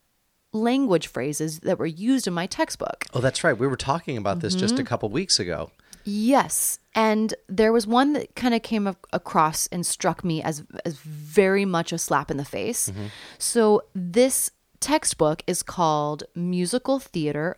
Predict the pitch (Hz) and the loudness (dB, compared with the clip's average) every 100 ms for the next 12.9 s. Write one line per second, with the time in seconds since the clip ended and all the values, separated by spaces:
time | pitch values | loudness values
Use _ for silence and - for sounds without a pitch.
0 | - 185 - 160 131 - - 90 196 285 | -2 -4 -4 -8 -6 -6 -8 -6 -6 -8
1 | _ _ _ - - - - 190 190 180 | _ _ _ -20 -20 -8 -2 2 0 -2
2 | 160 185 208 247 247 170 147 143 147 175 | -4 -4 -2 -2 -2 0 0 0 0 -4
3 | 190 _ _ _ _ 180 160 202 156 123 | -6 _ _ _ _ 0 0 -2 -6 -4
4 | 170 170 - _ _ _ 214 208 214 180 | -2 -4 -12 _ _ _ 2 2 0 -4
5 | - 208 185 - _ - - 294 302 196 | 4 6 6 2 _ -12 0 2 4 2
6 | 165 - 185 170 214 190 170 226 294 269 | 0 0 -4 -2 -4 -4 -4 0 0 0
7 | - 175 147 139 135 156 - - - 196 | -6 -6 -4 -4 -4 -6 -8 -10 0 0
8 | 180 - - - 180 196 214 - - - | 0 -4 -8 -12 4 8 8 4 -4 -4
9 | - _ _ - 110 131 - 123 117 107 | -6 _ _ -12 0 2 2 2 -2 -4
10 | 92 - 120 110 113 - 104 107 - 90 | -6 -4 -2 0 -2 -4 -6 -8 -6 -6
11 | 107 98 226 277 302 262 262 254 - 247 | -6 -2 -2 0 4 4 4 -2 -2 -2
12 | 240 - 202 214 202 190 160 - | 0 2 2 2 -4 -2 -2 -6